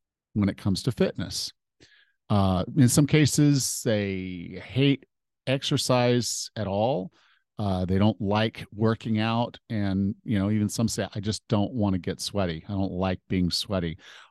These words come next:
or, "I don't like the gym," or, "I don't like," you know, it's, there's a lot of, a lot of things that they're using as these barriers that are keeping them from being fit. Um, and some of that's real and some of that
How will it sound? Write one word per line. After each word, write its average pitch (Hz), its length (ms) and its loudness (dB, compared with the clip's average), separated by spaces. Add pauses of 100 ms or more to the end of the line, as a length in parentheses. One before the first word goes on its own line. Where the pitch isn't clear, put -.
or, 110 200 6
"I 98 80 4
don't 90 160 2
like 101 360 2
the 101 80 0
gym," 92 360 2
or, 87 120 0
"I 92 80 0
don't 95 240 -2
like," 98 260 -2 (100)
you 98 120 -2
know, 87 100 -4 (260)
it's, - 240 0
there's 139 220 4
a 131 60 6
lot 123 300 6
of, 117 200 4
a 117 100 2
lot 120 320 0
of 110 380 -2 (460)
things 104 420 4
that 104 180 -2
they're 107 140 2
using 98 580 -2
as 98 300 -6
these 90 220 2
barriers 85 680 0
that 101 160 0
are 90 80 0
keeping 147 480 4
them 104 240 6
from 101 300 -2
being 95 400 2
fit. - 480 -10 (840)
Um, 98 360 2 (180)
and 117 280 6
some 131 220 4
of 139 100 4
that's 123 360 0
real 113 340 2
and 104 180 -6
some 104 200 -6
of 95 140 -4
that 87 220 -6